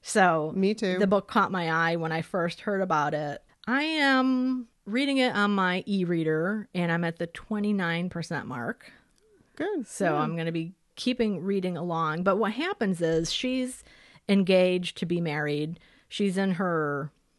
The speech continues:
Speaker 1: I think, her late forties at this time. She's a single mom. Her kid is eight. And she has this boyfriend. They're together two years. They're going to be getting married. And he announces he doesn't wanna live with a kid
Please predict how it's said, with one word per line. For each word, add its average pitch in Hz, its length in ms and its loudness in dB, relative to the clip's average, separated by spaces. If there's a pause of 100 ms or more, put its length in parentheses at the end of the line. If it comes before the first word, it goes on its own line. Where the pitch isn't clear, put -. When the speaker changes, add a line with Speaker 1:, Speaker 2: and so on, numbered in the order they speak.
(160)
Speaker 1:
I - 80 -20
think, 415 140 -8
her 190 160 -2
late 180 240 -4
forties 180 400 0
at 208 120 -4
this 214 120 0
time. 202 420 0
She's 175 220 -6
a 165 60 -2
single 196 260 0
mom. 170 380 0
Her 175 120 -6
kid 175 220 -4
is 175 220 -2
eight. 151 480 -4 (680)
And 180 240 0
she 196 120 0
has 185 180 0
this 202 120 -8
boyfriend. 160 840 0 (180)
They're 170 180 2
together 185 300 0
two 220 160 0
years. 220 440 4
They're 156 180 0
going 180 340 0
to 190 40 0
be 196 80 0
getting 196 280 2
married. 160 500 0 (420)
And 185 120 0
he 202 200 0
announces 165 800 -2 (440)
he - 220 0
doesn't 180 260 2
wanna 147 220 -2
live 147 160 -4
with 147 120 -6
a 147 40 -14
kid 151 420 -6